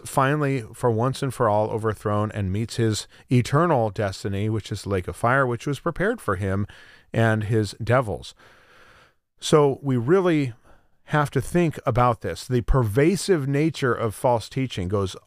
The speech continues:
all the way back. These are people who claim to be prophets of God or who falsely prophesy, who twist the word of God, and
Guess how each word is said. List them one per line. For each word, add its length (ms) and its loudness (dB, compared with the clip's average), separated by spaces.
all 360 4
the 80 -2
way 160 2
back. 280 -6
These 200 -4
are 80 -2
people 280 -2
who 140 0
claim 520 0
to 140 -2
be 400 -2
prophets 440 0
of 100 -6
God 400 0
or 160 2
who 120 0
falsely 520 0
prophesy, 580 -2
who 120 -4
twist 420 -2
the 80 -2
word 220 0
of 140 -4
God, 400 2
and 580 0